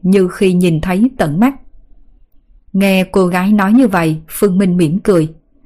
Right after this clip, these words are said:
Phong cảnh nhìn thấy khi đứng ở đập chứa nước và cảnh quay trong clip tất nhiên không giống nhau rồi. Bởi vì ở đây, cả cơ thể và tinh thần đều được địa khí do bố cục phong thủy ngưng tụ tạo ra bồi dưỡng.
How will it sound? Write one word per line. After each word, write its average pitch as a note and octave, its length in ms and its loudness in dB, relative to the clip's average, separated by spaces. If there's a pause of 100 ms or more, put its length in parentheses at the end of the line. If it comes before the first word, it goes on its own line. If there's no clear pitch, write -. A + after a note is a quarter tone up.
(360)
Phong A3 200 2
cảnh F3 240 0
nhìn G3 180 2
thấy G3 360 0
khi G#3+ 180 2
đứng G3 220 2
ở A3 140 2
đập F#3 260 -2
chứa G#3+ 160 2
nước D4 260 4 (340)
và G3 160 0
cảnh G3 260 -4
quay G3 320 -2
trong F#3+ 140 -2
clip B3 320 2 (300)
tất - 180 0
nhiên G3+ 300 4
không F3+ 360 0
giống G3 240 2
nhau A3 180 2
rồi. E3+ 240 0 (640)
Bởi D#3+ 180 2
vì F#3 280 2
ở D#3+ 180 -2
đây, F#3+ 320 0 (240)
cả E3+ 100 0
cơ G#3+ 220 0
thể F#3 280 -2
và G#3+ 180 0
tinh F3+ 260 -2
thần E3 380 0
đều F#3+ 220 2
được E3+ 240 0
địa E3 200 0
khí G#3+ 380 0 (180)
do F#3 360 0
bố F#3+ 220 0
cục F#3+ 220 -2
phong E3+ 220 -4
thủy E3 220 -2
ngưng G#3 280 2
tụ D3+ 340 -4 (200)
tạo D#3 280 -2
ra F3 320 -2
bồi E3 280 0
dưỡng. E3 260 0